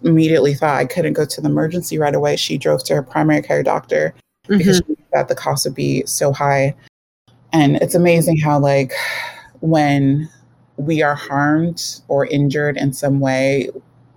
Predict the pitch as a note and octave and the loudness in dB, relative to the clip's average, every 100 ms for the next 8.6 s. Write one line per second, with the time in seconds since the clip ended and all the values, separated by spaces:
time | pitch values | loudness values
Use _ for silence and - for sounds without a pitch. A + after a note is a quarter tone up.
0 | _ _ _ _ E3 D#3+ D#3 D3+ - - | _ _ _ _ 0 2 4 2 -2 -6
1 | D3 - D3+ C#3+ D#3 C#3 D#3 - _ _ | -6 -4 -4 -2 0 0 -2 -6 _ _
2 | _ E3 D#3 C#3+ C#3 B2+ - _ - - | _ -2 0 2 2 -2 -6 _ -6 0
3 | D#3+ - D#3 C#3+ C#3+ C3 C3 B2+ - C3+ | 2 2 0 0 2 2 0 -4 -4 -4
4 | C#3 C3 A2+ - C3 D#3 E3 _ _ _ | -2 0 0 0 -2 -4 -6 _ _ _
5 | _ G#3 F3+ E3 E3+ C#3 - D3 F#3 - | _ 0 0 0 0 0 -2 -2 -2 -6
6 | _ _ A#3 A3 - A#3 G#3+ G3 F#3 F3 | _ _ 0 2 2 0 2 2 2 2
7 | F3+ D3+ F3 D#3+ E3 D3+ - - - F3 | 2 2 2 2 0 -4 -14 -12 -2 2
8 | D#3+ D3 C#3+ G3 F3 F3 | 4 4 4 4 2 -2